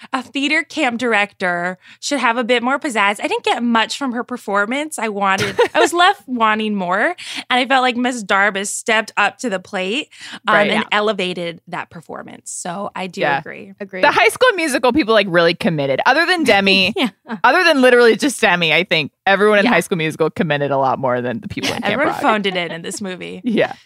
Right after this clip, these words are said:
Speaker 1: Um, Amelia,
Speaker 2: Sorry.
Speaker 1: you also had a problem with the songs. <laughs>
Speaker 3: I just, I will be honest with you. You know, even through the cringiest of, uh, High School Musical songs, I had to fast forward through some of these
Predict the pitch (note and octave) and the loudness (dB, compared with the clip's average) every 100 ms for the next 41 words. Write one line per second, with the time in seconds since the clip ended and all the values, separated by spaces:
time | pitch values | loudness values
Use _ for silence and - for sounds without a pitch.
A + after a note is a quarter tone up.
0 | D#4+ - D4+ B3 B3 C#4+ D#4+ D#4 B3+ B3 | -2 2 0 2 2 4 4 4 4 2
1 | D4 F#4 F4 - C4 C4+ B3+ - A#3+ - | 2 2 0 2 2 2 -4 -4 -6 0
2 | F3+ G#3 E4 A#4+ B4+ - B4 G#4+ C5 D5 | 2 2 0 -2 -6 -2 2 2 2 -2
3 | - - C#4+ F#4 G4+ A#4 F4+ E4+ G#3 G#3+ | -4 0 2 4 2 0 0 -2 0 -2
4 | C4 F#4 F#4 G4+ G#4+ G#4+ - _ _ C4+ | -4 -6 -4 -2 -2 -2 -4 _ _ -10
5 | D4+ D#4+ D#4+ - D#4+ G4 G4+ G4 D#4+ D#4 | -4 -2 -2 -4 -6 -6 -6 -6 -4 -4
6 | D4+ B3 - C#4 D4 D4 D#4+ E4 - - | -4 -6 -4 -4 -2 0 0 0 -4 -8
7 | - A3 A3+ A3 G3+ G#3+ F#2+ G3 G3 F3+ | 0 2 4 2 -2 -8 -2 0 2 0
8 | F#3 A#3 - G#3 F#3 - F#3+ F3 E3+ - | -2 -8 -6 -6 -8 -6 -4 -4 -4 -8
9 | - D#3+ C3 C#3+ A3 - - D#4 G4+ G4+ | -6 -4 -4 -8 -14 -20 -10 -6 -6 -4
10 | F#4 - C#4 A#3+ A3 - G3+ F#3 E3+ F3+ | -6 -6 -2 0 0 -4 -6 -2 -4 -6
11 | E3 F3+ E3+ E3 D#3+ D#3+ E3 - | -10 -8 -8 -8 -8 -6 -8 -10